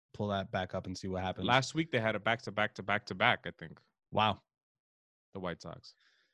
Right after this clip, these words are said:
Speaker 1: Here we go. Do not work the count if your team is winning or losing by a significant amount.
Speaker 2: Oh
Speaker 1: Where do
Speaker 2: my
Speaker 1: they get this from? <laughs>
Speaker 2: God.
Speaker 1: Where,
Speaker 2: Oh my
Speaker 1: <laughs>
Speaker 2: God.
Speaker 1: where do
Speaker 2: Some of these are conflicting too. Like,
Speaker 1: Yeah,
Speaker 2: so, wait,
Speaker 1: it's like,
Speaker 2: I,
Speaker 1: okay,
Speaker 2: so
Speaker 1: so I
Speaker 2: was
Speaker 1: can't
Speaker 2: Tatis
Speaker 1: swing
Speaker 2: just supposed to just swing on
Speaker 1: <laughs>
Speaker 2: purpose and miss? Like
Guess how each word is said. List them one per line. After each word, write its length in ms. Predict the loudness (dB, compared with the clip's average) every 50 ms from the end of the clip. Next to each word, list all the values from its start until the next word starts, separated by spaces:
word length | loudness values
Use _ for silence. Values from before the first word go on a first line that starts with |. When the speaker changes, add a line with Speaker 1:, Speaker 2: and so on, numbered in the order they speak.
| _ _ _ _
Speaker 1:
Here 120 | 8 10 10
we 120 | 10 10
go. 200 | 10 8 6 6
Do 320 | 2 -2 4 6 6 8
not 280 | 8 8 8 8 8 8
work 240 | 8 8 8 8 6
the 80 | -2
count 480 | -2 0 4 6 6 6 6 2 -2 -4 _ _ _ 0
if 180 | 0 0 2 4
your 120 | 2 2
team 340 | 2 2 4 6 6 8 8
is 160 | 6 4 4
winning 420 | 6 6 8 8 8 8 6 4 4
or 100 | 4 4
losing 320 | 4 4 4 4 4 4 6
by 140 | 6 6
a 40 | 4
significant 560 | 4 0 -6 -2 -2 -4 -2 -2 -2 -2 0
amount. 380 | 0 2 2 0 0 0 -4 -6 -8 -4
Speaker 2:
Oh 240 | -2 2 4 6
Speaker 1:
Where 140 | 8 8 8
do 80 | 6 8
Speaker 2:
my 40 | 8
Speaker 1:
they 120 | 8 8
get 280 | 10 10 10 10 10 10
this 140 | 8 8 8 6
from? 400 | 6 6 6 6 6 4 0 -4 -2
<laughs> 60 | 6
Speaker 2:
God. 720 | 10 10 12 12 12 10 10 12 10 8 8 6 0 2
Speaker 1:
Where, 140 | 4 2 2
Speaker 2:
Oh 200 | 2 -2 -6 -6
my 240 | -6 -6 -6 -6 -4
Speaker 1:
<laughs> 380 | -2 0 2 2 2 2 6
Speaker 2:
God. 160 | 6 8 10
Speaker 1:
where 380 | 12 12 12 12 12 12 10 8 4 _ -4 0
do 60 | 2 6
Speaker 2:
Some 180 | 6 6 8 10
of 100 | 8 8
these 140 | 8 10 8
are 60 | 6
conflicting 840 | 8 8 6 6 6 4 4 6 6 6 6 6 6 6 8 8
too. 400 | 4 4 4 6 8 10 10 10
Like, 220 | 12 12 10 10 12
Speaker 1:
Yeah, 80 | 10 10
Speaker 2:
so, 140 | 10 12 12
wait, 240 | 12 12 12 12 12
Speaker 1:
it's 100 | 12 12
like, 240 | 12 10 10 8 4
Speaker 2:
I, 60 | 4
Speaker 1:
okay, 220 | 8 12 12 12
Speaker 2:
so 80 | 12 12
Speaker 1:
so 40 | 12
I 20 | 12
Speaker 2:
was 80 | 12
Speaker 1:
can't 220 | 12 12 12 12 12
Speaker 2:
Tatis 20 | 12
Speaker 1:
swing 200 | 12 12 12 12
Speaker 2:
just 160 | 12 8 10
supposed 320 | 10 12 12 12 12 12 10
to 80 | 6
just 260 | 8 8 8 10 8
swing 300 | 8 10 12 12 12 12 12
on 140 | 12 12 12
Speaker 1:
<laughs> 40 |
Speaker 2:
purpose 420 | 12 12 12 12 10 6 8 8 6
and 120 | 6 8
miss? 280 | 10 10 10 10 8 6
Like 220 | 4 4 4 2